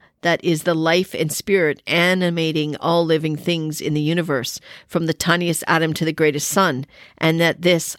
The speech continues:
I am is the intelligence in you and in your brother and sisters,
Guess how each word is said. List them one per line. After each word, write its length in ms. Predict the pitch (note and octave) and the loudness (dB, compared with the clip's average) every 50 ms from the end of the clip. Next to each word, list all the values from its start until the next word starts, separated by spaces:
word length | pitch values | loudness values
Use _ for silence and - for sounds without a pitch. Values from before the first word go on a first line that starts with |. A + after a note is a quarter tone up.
| - | -4
I 180 | - D#3 D3+ D3 | -2 0 0 0
am 480 | - - - F#3 G3 F3+ C#3+ C#3 D#3+ - | 0 0 0 2 2 2 0 -2 -4 -4
is 160 | - E3+ D3+ - | -6 -4 -4 -4
the 160 | - G#2+ - | -6 -4 -4
intelligence 680 | E3+ D#3 - - F3 F3+ F3+ F3 - D#3+ C#3+ A#2+ - | -4 -4 -2 -2 0 0 0 -2 -2 -6 -8 -6 -6
in 140 | D#3 D#3 D#3+ | -4 -2 2
you 320 | F3+ G3+ G3 E3+ D#3+ D#3+ - - - _ | 4 4 4 4 2 0 -4 -10 -18 _
and 120 | - E3 D#3+ | -2 0 0
in 160 | E3 D#3+ D#3+ | 2 2 0
your 80 | D#3+ | 0
brother 360 | - G3 E3+ E3+ E3 E3+ E3+ B2+ | 0 2 0 0 2 2 0 0
and 160 | - D3+ - | 0 -2 -6
sisters, 600 | - - G#3 G3 - - D3+ C3+ - - - | -4 -4 -4 -6 -4 -6 -8 -6 -6 -8 -10